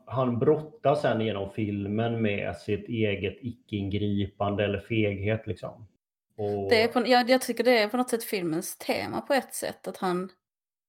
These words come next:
Speaker 2: inte
Speaker 1: Ja.
Speaker 2: gjorde någonting. Nästa klipp är att de är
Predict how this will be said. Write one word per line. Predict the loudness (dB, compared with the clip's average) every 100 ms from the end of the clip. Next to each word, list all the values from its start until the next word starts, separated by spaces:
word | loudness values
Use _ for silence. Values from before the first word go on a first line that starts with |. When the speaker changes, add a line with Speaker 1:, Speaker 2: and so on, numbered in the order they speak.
| _
Speaker 2:
inte | -4 -2 -2 0
Speaker 1:
Ja. | 4 6
Speaker 2:
gjorde | 4
någonting. | 0 -4 -8 -10 -12 _ _ _ _ 0
Nästa | 0 2 0
klipp | 2 0 2
är | 2
att | 2
de | 0 -2 -2
är | -2 0 0